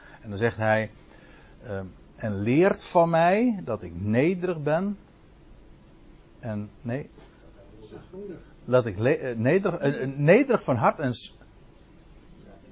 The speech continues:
zachtmoedig en nederig van hart. Dat is hem, juist. Zachtmoedig. Ja, ik heb trouwens hier dit woord,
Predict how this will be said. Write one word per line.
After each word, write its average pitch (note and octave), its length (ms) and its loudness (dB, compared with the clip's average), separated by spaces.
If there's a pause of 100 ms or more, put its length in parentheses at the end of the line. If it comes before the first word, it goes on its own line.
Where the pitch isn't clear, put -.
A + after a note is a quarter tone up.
(1800)
zachtmoedig G#3 880 6
en A#2 260 4
nederig F#3+ 420 4
van C3+ 180 -2
hart. A2+ 240 -2
Dat B2+ 200 4
is G#2 140 -4
hem, E2 220 -14
juist. F#2 440 -8 (180)
Zachtmoedig. - 600 -4
Ja, F3 260 8 (140)
ik F3 140 4
heb G3+ 120 6
trouwens G#3 340 8
hier F#3+ 240 4
dit E3+ 340 4
woord, G#3 640 8